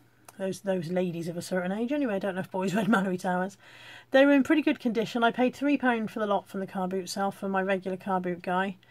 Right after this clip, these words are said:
I normally get things cheaper from him, but he knew the value of these. <laughs> So, um, yeah. Oh, look, it's popped up with a scan thing in the corner. How do I get rid of that? I don't know how to make that go away.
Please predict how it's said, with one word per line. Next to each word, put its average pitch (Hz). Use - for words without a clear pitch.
I 214
normally 226
get 190
things 208
cheaper 196
from 180
him, 175
but 175
he 185
knew 180
the 170
value 165
of 160
these. 156
<laughs> 262
So, 208
um, 196
yeah. 254
Oh, 247
look, 196
it's 180
popped -
up 202
with 202
a 196
scan 196
thing 190
in 185
the 190
corner. 190
How 247
do 285
I 269
get 240
rid 190
of 185
that? 175
I 277
don't 240
know 190
how 196
to 214
make 214
that 233
go 269
away. 311